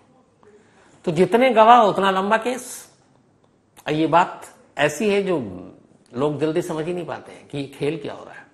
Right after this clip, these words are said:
तो भैया, solid गवाह रखो यार, जिससे सीधा सीधी case। ये जो लंबे लंबे गवाह होते हैं, सौ सौ और एक सौ सत्तर, उसमें से ज्यादातर तो यूं ही time pass वाले होते हैं।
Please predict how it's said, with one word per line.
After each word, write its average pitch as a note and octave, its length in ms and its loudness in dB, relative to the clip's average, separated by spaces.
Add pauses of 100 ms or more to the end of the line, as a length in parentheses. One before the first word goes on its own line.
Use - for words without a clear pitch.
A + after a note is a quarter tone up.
(1000)
तो E3 60 -2
भैया, G#3 480 -2 (680)
solid F3+ 500 2
गवाह G3+ 300 -2
रखो G#2+ 240 -12
यार, F2+ 200 -12 (180)
जिससे B2 360 -6
सीधा C3 300 -4
सीधी D3+ 260 -6
case। D3 500 -12
ये D#3+ 160 -2
जो D#3+ 100 -4
लंबे C#3+ 220 -2
लंबे F#3 220 -4
गवाह E3 240 0
होते D#3+ 180 -4
हैं, E3 60 -6
सौ C#3+ 180 -4
सौ D#3 140 -6
और D3 140 -2
एक B2+ 100 -8
सौ C3+ 100 -8
सत्तर, - 340 -8 (520)
उसमें D3+ 200 -4
से D3+ 160 -6
ज्यादातर F3 460 0
तो E3+ 180 -2
यूं D#3+ 200 0
ही F3+ 100 -2
time D#3 220 -4
pass E3+ 280 -6
वाले D#3 160 -6
होते B2 260 -12
हैं। - 180 -20